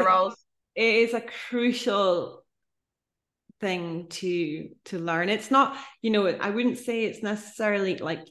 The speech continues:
Speaker 2: easy. Um, and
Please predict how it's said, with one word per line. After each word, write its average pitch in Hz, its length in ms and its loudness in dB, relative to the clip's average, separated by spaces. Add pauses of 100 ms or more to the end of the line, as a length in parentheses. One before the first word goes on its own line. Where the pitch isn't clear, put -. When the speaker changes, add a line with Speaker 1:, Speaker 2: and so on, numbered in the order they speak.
Speaker 2:
easy. 285 600 0 (300)
Um, 165 840 0 (160)
and 175 580 0